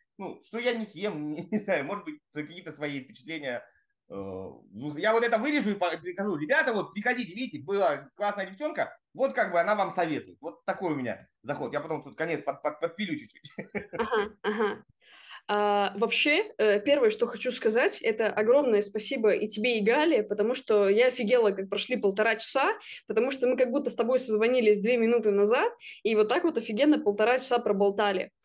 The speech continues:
Speaker 2: И мое напутствие всем тем, кто смотрит, это приходите, блядь, на такие эфиры, серьезно, потому что, э, у Дениса есть офигенная просто вот фишка распиздеть кого угодно, и человек столько информации выложит,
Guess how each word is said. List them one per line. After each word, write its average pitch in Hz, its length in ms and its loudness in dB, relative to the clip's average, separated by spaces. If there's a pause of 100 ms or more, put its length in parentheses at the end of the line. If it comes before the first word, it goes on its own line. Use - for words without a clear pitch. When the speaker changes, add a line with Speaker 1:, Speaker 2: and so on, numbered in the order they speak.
(320)
Speaker 2:
И 208 640 4
мое 240 280 4
напутствие 262 480 2
всем 214 220 0
тем, 247 220 2
кто 214 200 2
смотрит, 254 540 2
это 311 180 4
приходите, 294 760 2
блядь, 262 340 2
на 226 100 4
такие 247 460 4
эфиры, 294 420 4
серьезно, 277 640 2 (300)
потому 247 280 4
что, 247 380 4
э, 214 440 4
у 247 80 0
Дениса 247 640 4
есть 302 400 2
офигенная 269 680 2
просто 254 380 2
вот 208 180 4
фишка 320 520 0 (200)
распиздеть 233 640 2
кого 269 280 6
угодно, 226 340 4
и - 160 -2
человек 277 460 4
столько 381 440 2
информации 302 640 2
выложит, 269 600 4